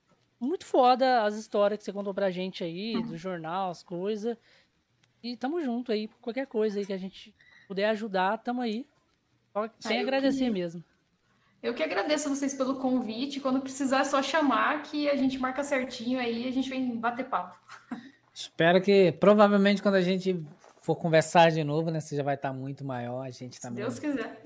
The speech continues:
Speaker 2: <laughs> Bora
Speaker 1: Se Deus
Speaker 2: crescer, né,
Speaker 1: quiser
Speaker 2: galera?
Speaker 1: também, a gente cresce também junto. <laughs>
Speaker 2: É.
Speaker 1: E vamos que vamos. Mas, é, ó, Tatá,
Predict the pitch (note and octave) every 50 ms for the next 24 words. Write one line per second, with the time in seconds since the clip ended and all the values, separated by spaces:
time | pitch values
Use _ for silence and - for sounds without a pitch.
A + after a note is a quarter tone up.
0 | - - - - - - D4+ C4+ A#3 - A3+ A3+ A#3+ C#4 - G3+ G#3 G#3 - C#4+
1 | D4 - - - - G#3 G3 F#3+ F#3 F#3+ F#3+ G3 G3 F#3 F#3 G3+ F#3+ - - -
2 | F#3 G3 G3 G3 - G3 - A3 G#3 G3 G3+ G3+ F3+ F3+ G3 G3 A#3+ G#3+ - -
3 | - B3+ - - E4 - - - - E3 - - A#3 A3+ G#3 G3+ F#3+ F#3 - -
4 | - C4 C#4+ D4 - - - - _ _ _ _ _ _ _ - G#3 F#3+ F3+ G3
5 | G3+ G#3 G3 - A#3 G#3+ F#3+ F#3 F#3 F#3 F#3 F#3 - _ _ _ _ _ _ _
6 | _ _ - A3+ A3 C#4+ D4 C4 B3 B3 B3 A#3+ B3 A#3+ - B3+ G#3+ F3 -